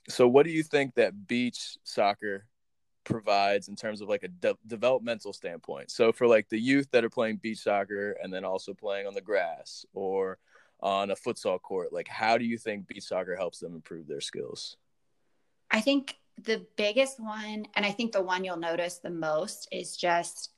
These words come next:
Speaker 2: kind of your fitness level, your speed, your agility. Um,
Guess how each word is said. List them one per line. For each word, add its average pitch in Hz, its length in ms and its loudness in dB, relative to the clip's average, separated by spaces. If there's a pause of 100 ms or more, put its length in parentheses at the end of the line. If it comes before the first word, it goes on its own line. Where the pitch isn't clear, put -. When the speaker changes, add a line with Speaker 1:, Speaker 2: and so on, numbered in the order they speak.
(100)
Speaker 2:
kind 190 320 -2
of 208 160 0 (200)
your 170 580 -2 (160)
fitness 185 520 0
level, 160 680 2
your 170 160 -6
speed, 185 580 -4
your 170 140 -2
agility. 170 800 -2
Um, 175 500 -8